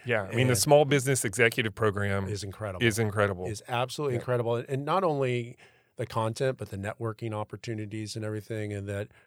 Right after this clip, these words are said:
Speaker 2: people don't know about it or don't take advantage of it. Know about it, know it, it's just, like, crazy to me. Like,
Speaker 1: Yeah.
Speaker 2: it's just, like, great, great stuff.
Speaker 1: It
Speaker 2: So,
Speaker 1: is.
Speaker 2: so yeah, we're,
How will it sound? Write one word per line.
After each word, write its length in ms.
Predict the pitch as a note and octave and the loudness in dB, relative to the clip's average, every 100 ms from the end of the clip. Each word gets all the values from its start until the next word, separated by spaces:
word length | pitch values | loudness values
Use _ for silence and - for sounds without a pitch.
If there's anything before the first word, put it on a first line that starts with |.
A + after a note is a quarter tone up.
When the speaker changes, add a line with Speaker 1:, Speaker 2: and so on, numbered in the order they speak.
| - | -8
Speaker 2:
people 220 | D3 E3+ | -4 0
don't 260 | C3+ G2 F2+ | 0 -2 -8
know 240 | F2+ A#2+ | -6 -6
about 380 | C3+ D3 D3+ C#3+ | -4 -4 -4 -4
it 300 | C#3 C3+ C3 | -6 -6 -8
or 440 | - G#2+ G2+ G2+ G2 | -8 -6 -4 -6 -4
don't 240 | A2+ A#2+ | -4 -4
take 160 | A2+ G#2 | -6 -8
advantage 520 | F2 F2+ A2+ C3+ B2+ | -8 -8 -8 -6 -4
of 140 | D3 | -4
it. 80 | G#2 | -2
Know 140 | A#2 B2+ | 0 2
about 200 | A#2+ A2+ | 2 0
it, 80 | |
know 100 | G2+ | -2
it, 100 | A2 | -6
it's 160 | G#2 F#2+ | -6 -8
just, 220 | G2+ - | -12 -12
like, 140 | F2+ F2 | -14 -12
crazy 340 | G#2+ D3 F#2+ | -6 -6 -6
to 80 | D#2 | -14
me. 100 | D#2 F2 | -18 -8
Like, 80 | G2 | 2
Speaker 1:
Yeah. 160 | A2 G2+ | 2 2
Speaker 2:
it's 120 | G#2+ | -2
just, 260 | G#2 - | -8 -10
like, 200 | F#2+ E2+ - | -10 -14 -18
great, 520 | - G#2 A2+ G#2 G2 | -12 -6 -6 -6 -12
great 320 | - F#2+ F2+ | -16 -16 -12
stuff. 240 | - F#2+ F2 | -12 -8 -4
Speaker 1:
It 80 | G#3 | 4
Speaker 2:
So, 120 | D3+ | 4
Speaker 1:
is. 80 | B2+ - - | 4 -4 -10
Speaker 2:
so 140 | - E3+ | 2 6
yeah, 180 | C#3+ | 6
we're, 360 | B2 D#3+ E3 | 8 8 8